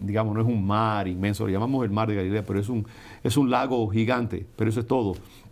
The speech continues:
Sin embargo, ellos estuvieron toda la noche, toda la noche, eh, remando y simplemente yendo en círculos. No podían s-, llegar a la orilla.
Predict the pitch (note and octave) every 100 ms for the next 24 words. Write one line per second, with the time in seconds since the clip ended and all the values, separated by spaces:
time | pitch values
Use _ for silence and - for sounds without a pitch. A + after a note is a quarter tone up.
0 | - - _ - - - C#3+ C#3 C#3 E3+
1 | D3 D3 D3 D3+ B2 A#2+ F#3+ G#3+ G3 E3
2 | C#3 D#3 E3 - E2+ - - - D#3 G3
3 | G3 F3+ - B2+ A2 A#2+ C3 - F#2 -
4 | - - - - - A#2 G#2+ G2+ G2 G#2+
5 | G#2 A#2+ E3 E3 D#3 D#3+ - A#2 F#2+ A#2+
6 | B2 A#2+ A2+ G#2+ A2 G#2+ G#2 G2+ F2+ -
7 | G#2 - E2+ F#2 A2+ A#2 A2+ B2+ B2+ A#2
8 | A#2 A2+ - - G#2+ F#2+ G2+ G#2+ G#2 -
9 | - - - - G2 G2 G2 F#2+ F#2+ -
10 | G2 G#2 A#2+ F#2+ F2+